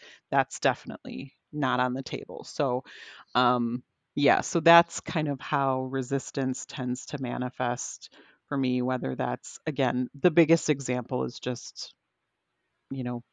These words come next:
in school and waiting till the very last minute to do assignments and that type of thing. But, uh, I mean, it, it happens as well in, uh,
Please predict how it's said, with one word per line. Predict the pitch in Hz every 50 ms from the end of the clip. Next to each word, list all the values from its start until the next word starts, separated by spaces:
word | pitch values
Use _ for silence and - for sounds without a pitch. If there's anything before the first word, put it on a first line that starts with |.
| _ -
in | 143 139 131
school | - - - - 135 127 123 123 123 123 123 127 - - - - - - - - _ _ _ _ _ _ -
and | 135 135 131 127
waiting | 127 127 127 127 127 131 127
till | - - 127
the | 131
very | 123 131 123 123 123 127
last | 123 123 123 - - -
minute | 139 123 123 123 -
to | - -
do | 127 131 123 123 123 123 - -
assignments | 131 - - 139 123 120 120 123 120 120 - -
and | 127
that | 127 123 -
type | - 127 -
of | 120 -
thing. | - 131 123 127 127
But, | 127 131 120 - _ _ _ _ -
uh, | - - - _ _ _ - -
I | 147 151
mean, | 151 147 139 135 135 131 - _ _ _ _ -
it, | 156 - - - _
it | 156 156 139 - -
happens | - - - - - - - - 143 135 131 - -
as | 131 127 -
well | 127 127 127 127 127 127 127 131 131 _ _ _ _ _ _ _ _ _ _ _ _ _ _ _ _ _ _ _ _ _ _ _ -
in, | 160 160 151 147 143 135 135
uh, | 135 131 127 139 143